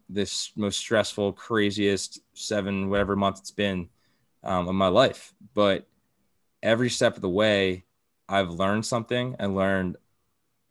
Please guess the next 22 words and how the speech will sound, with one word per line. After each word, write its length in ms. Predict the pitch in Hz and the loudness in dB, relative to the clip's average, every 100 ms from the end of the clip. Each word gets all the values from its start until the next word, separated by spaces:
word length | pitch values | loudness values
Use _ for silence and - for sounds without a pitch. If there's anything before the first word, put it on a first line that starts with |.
| - | -16
I've 180 | 82 92 | -6 -2
met 240 | 92 107 87 | 2 0 0
amazing 360 | 107 104 104 | 0 0 0
people. 420 | 104 98 104 101 - - - | -4 -4 -4 -6 -10 -20 -10
I've 180 | 95 87 | -6 -2
learned 240 | 98 98 | 0 -2
skills, 560 | 87 - 95 98 95 - | -4 -2 0 0 0 -2
whether 240 | 92 90 | -4 -2
it 80 | 87 | -2
be 360 | 90 87 87 - _ _ _ - | -4 -4 -6 -8 _ _ _ -6
I 60 | |
learned 140 | 101 98 | -4 -4
how 60 | |
to 60 | 85 | -4
do 120 | 90 | -4
video 320 | 82 127 120 | 2 6 6
editing. 380 | 113 110 110 104 | 6 4 2 2
I 40 | |
learned 200 | 95 95 | 0 -2
how 80 | 92 | -4
to 60 | 90 | -8
do 360 | 87 87 82 | -6 -6 -8